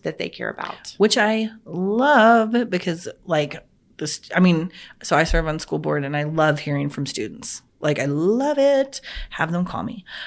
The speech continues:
Speaker 2: Um, so talk about some of the examples of your project-based learning. Like what, like, give us a look at what,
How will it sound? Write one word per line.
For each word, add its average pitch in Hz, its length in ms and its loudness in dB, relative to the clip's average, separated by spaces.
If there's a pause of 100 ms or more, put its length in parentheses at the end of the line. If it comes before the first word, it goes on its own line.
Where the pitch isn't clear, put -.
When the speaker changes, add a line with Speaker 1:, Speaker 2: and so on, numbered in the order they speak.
(160)
Speaker 2:
Um, 170 440 6
so 202 260 6
talk 254 380 2
about 233 220 6
some 214 160 2
of 208 100 6
the 190 120 8
examples 165 520 0
of 156 120 -4
your 151 100 0
project-based 147 680 -4
learning. 107 420 -10 (180)
Like 175 140 6
what, 208 240 8
like, 202 140 8
give 226 160 4
us 247 120 2
a 214 60 4
look 180 220 2
at - 100 0
what, 185 500 2